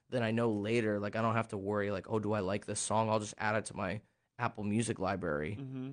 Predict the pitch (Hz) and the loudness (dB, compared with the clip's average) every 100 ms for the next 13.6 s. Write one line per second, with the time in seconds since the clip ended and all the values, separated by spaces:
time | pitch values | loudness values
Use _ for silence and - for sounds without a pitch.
0 | 143 120 110 107 90 92 104 _ _ 147 | -8 -2 0 2 0 -2 -6 _ _ 2
1 | 170 120 110 120 104 98 _ _ 127 127 | 4 2 4 4 2 -2 _ _ 4 6
2 | 120 139 - 98 - - - - 113 113 | 8 6 4 -6 -6 -12 -12 -4 -2 2
3 | 113 107 107 107 110 - 113 110 - 104 | 0 0 -2 -2 -6 -2 0 0 -2 -4
4 | 98 98 110 120 98 87 104 98 107 - | -4 2 2 2 -2 -4 -6 -8 -6 -8
5 | 117 104 107 _ _ 117 120 127 - 117 | -8 -8 -8 _ _ -4 0 2 2 4
6 | 117 117 117 107 110 107 - 110 - 90 | 2 2 -2 0 0 -2 -4 -6 -2 -2
7 | - _ _ _ _ _ _ _ _ _ | -2 _ _ _ _ _ _ _ _ _
8 | _ _ 131 - 117 107 110 104 98 107 | _ _ -14 -4 -2 0 0 -2 -2 -4
9 | 98 104 104 107 95 107 101 104 101 101 | -2 -2 -4 -4 -4 -4 -4 -2 -2 -2
10 | 101 101 107 110 104 104 104 98 107 110 | -4 -4 -6 -4 -6 -4 -6 -4 -6 -6
11 | 107 107 92 - 147 139 - 147 - 151 | -8 -6 -8 -10 -10 -10 -10 -12 -12 -16
12 | 127 123 139 143 _ _ _ _ _ _ | -14 -12 -14 -16 _ _ _ _ _ _
13 | _ - 151 123 110 | _ -8 0 2 2